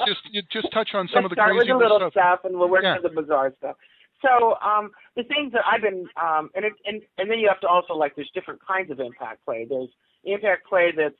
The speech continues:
Speaker 2: that's, uh, on the butt. There's impact play on the back. There's impact play on the inner thighs, on the legs, um, you know, the breast. But
Speaker 1: Mm.
Speaker 2: the most common types of impact play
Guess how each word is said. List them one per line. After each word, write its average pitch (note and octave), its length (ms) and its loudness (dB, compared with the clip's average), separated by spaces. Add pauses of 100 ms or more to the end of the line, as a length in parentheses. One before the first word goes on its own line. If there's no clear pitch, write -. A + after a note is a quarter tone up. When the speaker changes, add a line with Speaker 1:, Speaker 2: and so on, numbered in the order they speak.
(420)
Speaker 2:
that's, D3 220 0 (300)
uh, C#3 260 -4
on D3 160 -4
the C3 60 -8
butt. D#3 480 2 (200)
There's C#3 180 -8
impact C#3+ 300 -12
play C#3+ 140 -8
on B2 100 -8
the A#2+ 80 -10
back. D3+ 540 0
There's B2+ 140 -12
impact C3 400 -12 (140)
play C#3+ 200 -6
on B2+ 120 -6
the B2+ 60 -12
inner C3+ 320 -8
thighs, D3+ 440 0
on G#2+ 120 -10
the A2+ 80 -10
legs, D3+ 440 -2 (600)
um, B2+ 540 -2 (460)
you D#3 120 -8
know, A#2+ 240 -6
the B2 120 -18
breast. C#3+ 440 -2 (600)
But E3 220 2
Speaker 1:
Mm. A#2 100 -18 (180)
Speaker 2:
the D#3 120 -10
most F#3+ 240 -2
common C4+ 380 0
types F#3+ 320 -6
of F#3 160 -10
impact D3+ 460 -8
play A2 260 -8